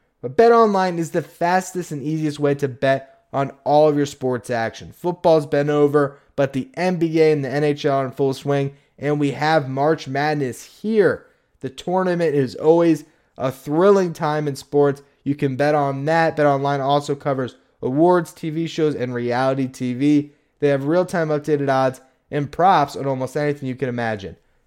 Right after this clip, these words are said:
BetOnline has you covered for all the news, scores, and odds. It's the best way to place your bets, and it's free to sign up.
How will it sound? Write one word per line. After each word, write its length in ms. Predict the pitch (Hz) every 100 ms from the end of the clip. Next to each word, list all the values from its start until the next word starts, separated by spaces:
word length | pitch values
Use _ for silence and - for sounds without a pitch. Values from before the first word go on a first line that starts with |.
| _
BetOnline 640 | 170 202 202 175 165 165 147
has 260 | 147 156
you 100 | 156
covered 440 | 147 143 139 139 139 _ _
for 160 | 143 139
all 200 | 175 185
the 100 | 165
news, 220 | 156 147
scores, 320 | - 135 120
and 120 | 95
odds. 320 | 135 147 143
It's 220 | 139 143 -
the 140 | 151
best 380 | 143 156 165 165
way 320 | 151 147 143 - _
to 80 | -
place 300 | 147 147 143
your 120 | 151
bets, 320 | 139 127 123 -
and 160 | 127
it's 180 | 123 -
free 400 | - 208 180 151 - _ -
to 60 | 123
sign 340 | 143 123 123
up. 320 | 131 104 -